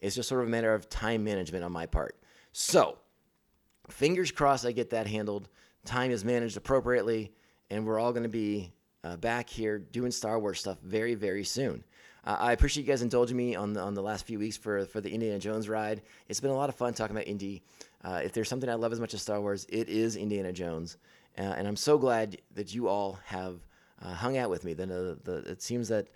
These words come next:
you guys are, have been enjoying, uh, uh, these Indiana Jones episodes. So I, I really, really do appreciate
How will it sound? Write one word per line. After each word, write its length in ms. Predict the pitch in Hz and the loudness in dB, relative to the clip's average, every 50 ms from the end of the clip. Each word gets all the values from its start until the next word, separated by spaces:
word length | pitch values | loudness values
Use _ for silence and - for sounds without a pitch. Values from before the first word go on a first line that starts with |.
| - - - - _ - | -20 -20 -20 -20 _ -10
you 100 | - 107 | -4 0
guys 200 | 104 113 104 98 | 0 0 2 2
are, 100 | 110 101 | 0 -2
have 220 | 92 92 98 98 | -2 -2 -4 -4
been 120 | 95 101 98 | -4 -4 -4
enjoying, 540 | 98 95 107 101 101 98 95 90 90 85 80 80 - _ - | -4 -4 -4 -4 -4 -4 -4 -6 -10 -12 -14 -16 -20 _ -14
uh, 240 | 85 87 85 80 80 - - | -12 -10 -10 -10 -10 -10 -10
uh, 140 | - 80 76 | -10 -10 -10
these 200 | 85 90 85 85 | -10 -10 -10 -8
Indiana 260 | 95 95 95 92 87 | -8 -6 -6 -6 -6
Jones 440 | 82 98 92 90 87 82 - - - _ _ - | -6 -6 -6 -6 -8 -10 -12 -14 -18 _ _ -10
episodes. 480 | 90 - 85 78 - 82 67 73 69 | -10 -8 -8 -8 -6 -6 -6 -8 -8
So 300 | - - 92 87 85 82 - - - - - - | -6 -4 -4 -4 -4 -6 -8 -14 -20 -18 -10 -4
I, 240 | - 87 85 95 | -2 0 2 2
I 60 | 90 85 | 2 2
really, 260 | 101 107 117 101 104 | 2 2 2 0 0
really 240 | 101 98 101 95 98 | 0 -2 -2 -4 -4
do 160 | 87 95 95 | -4 -6 -6
appreciate 480 | 87 - 87 85 - - 80 78 73 | -6 -6 -6 -8 -6 -6 -6 -8 -8